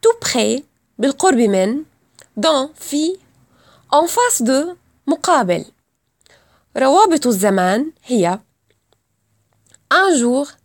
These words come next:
يومًا ما. Tout de suite، مباشرة. Ensuite، بعد ذلك.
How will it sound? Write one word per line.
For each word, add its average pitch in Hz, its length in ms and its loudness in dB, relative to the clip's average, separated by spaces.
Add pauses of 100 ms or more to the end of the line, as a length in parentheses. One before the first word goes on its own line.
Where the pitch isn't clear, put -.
(540)
يومًا 247 640 2 (1300)
ما. 220 360 -2 (2250)
Tout 403 100 4
de 349 100 4
suite، - 500 0 (100)
مباشرة. 294 840 0 (680)
Ensuite، 330 520 -2 (240)
بعد 277 220 2
ذلك. 254 600 0